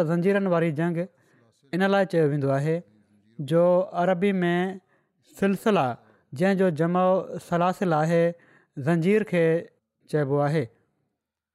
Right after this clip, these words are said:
جنهن جي جمع سلاسل آهي۔ ڇو ته هن جنگ ۾ ايراني فوج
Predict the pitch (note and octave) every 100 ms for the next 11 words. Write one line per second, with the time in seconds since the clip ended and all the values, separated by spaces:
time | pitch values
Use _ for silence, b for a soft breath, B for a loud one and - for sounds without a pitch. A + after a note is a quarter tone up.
0 | _ _ _ C#3 D#3 F3 F3+ D#3 D#3 E3+
1 | F3 F3 - - - D#3+ D#3 F3 C#3+ C#3+
2 | C#3+ - _ _ _ _ _ _ _ _
3 | _ _ _ _ _ _ _ _ _ _
4 | _ _ _ _ _ _ _ _ _ _
5 | _ F3+ G3 G3+ G3 G#3 E3 F3 F#3+ F3
6 | F3 F#3 G3 b b b b - F3+ F#3
7 | F#3+ G3+ - E3 F#3 E3